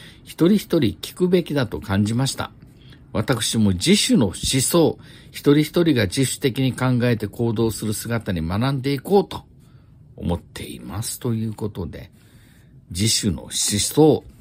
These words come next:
そうですね。主体性思想、いわゆるチュチェ思想に、私はどっ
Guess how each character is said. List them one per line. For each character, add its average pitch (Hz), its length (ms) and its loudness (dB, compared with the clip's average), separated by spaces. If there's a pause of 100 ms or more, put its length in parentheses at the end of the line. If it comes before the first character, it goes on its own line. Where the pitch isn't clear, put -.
(120)
そ - 240 -10
う - 60 -16
で - 80 -18
す - 200 -10
ね。 107 240 -2 (360)
主 - 160 -6
体 98 220 2
性 98 200 0
思 101 260 2
想、 - 320 -4 (340)
い 90 100 -2
わ 110 80 2
ゆ 101 60 0
る 76 120 -6
チ - 160 -6
ュ - 40 -20
チ - 100 2
ェ 180 340 2
思 90 100 -2
想 - 60 -14
に、 - 100 -18 (460)
私 - 480 -4
は 107 140 0
ど 127 260 4
っ 180 40 -6